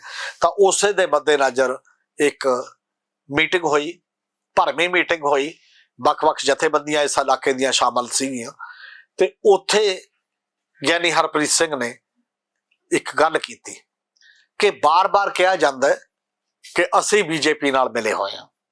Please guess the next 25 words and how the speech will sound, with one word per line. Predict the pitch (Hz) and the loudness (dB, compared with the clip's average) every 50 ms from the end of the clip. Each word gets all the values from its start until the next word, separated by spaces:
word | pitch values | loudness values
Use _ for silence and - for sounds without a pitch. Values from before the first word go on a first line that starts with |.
| _ _ _ _ _ _ _ _ _ _ _ _ _ _ _ _ _ _ _ _ _ _ - - | _ _ _ _ _ _ _ _ _ _ _ _ _ _ _ _ _ _ _ _ _ _ -2 -2
ਤੇ | 156 | -2
ਉਹਨਾਂ | 147 185 180 190 196 | 2 2 2 2 2
ਨੇ | 190 190 | 0 0
ਇੱਕ | 185 - | -2 -2
ਚੈਲੰਜ | - - - 175 147 143 156 160 147 | -2 0 2 0 2 2 0 -2 -4
ਕੀਤਾ | 127 - 131 120 - - 143 | -6 -6 -6 -6 -2 -2 -2
ਕਿ | 139 - 165 143 | 0 0 -4 -2
ਸੁਖਬੀਰ | - 160 139 131 131 165 185 175 | 0 -2 -2 0 2 2 2 2
ਸਿੰਘ | 170 - 190 180 160 | 2 0 -2 -2 -2
ਬਾਦਲ | 127 120 123 120 117 113 123 117 - - - | 0 0 0 0 0 0 -4 -4 -4 -4 -2
ਤੇ | 156 | 0
ਉਹਨਾਂ | 147 143 147 160 160 | 0 2 2 0 -2
ਦਾ | 151 139 147 123 | 0 0 -2 0
ਗਰੁੱਪ | 110 131 143 156 151 _ _ - - _ _ _ _ _ _ _ - - - - - _ _ _ _ 113 104 101 | 2 0 0 0 0 _ _ -20 -20 _ _ _ _ _ _ _ -20 -20 -20 -20 -20 _ _ _ _ -20 -10 -2
ਦਸ | - 135 139 135 - - | 0 0 2 2 0 0
ਪਰਸੈਂਟ | 202 185 170 - 185 180 175 - | 0 0 2 2 0 0 0 0
ਤਾਂ | - 185 | -2 -2
ਬੋਲੇ | 170 135 143 147 147 165 160 | 0 2 0 2 2 0 0
ਬੀਜੇਪੀ | 143 156 151 156 165 151 165 | -2 -4 0 0 0 0 0
ਦੇ | 156 160 147 | 0 0 0
ਖਿਲਾਫ, | 147 143 156 160 170 170 160 | 2 2 2 2 2 2 0
ਅਸੀਂ | - - 170 147 | 0 0 -2 -2
ਸੌ | - - 139 131 127 | 0 0 0 0 0
ਪਰਸੈਂਟ | - 147 131 - 127 120 113 - | -2 -2 -2 0 -2 -2 -2 -4
ਬੋਲਾਂਗੇ। | 110 110 107 101 104 101 98 98 _ | -4 -4 -4 -2 -2 -4 -4 -6 _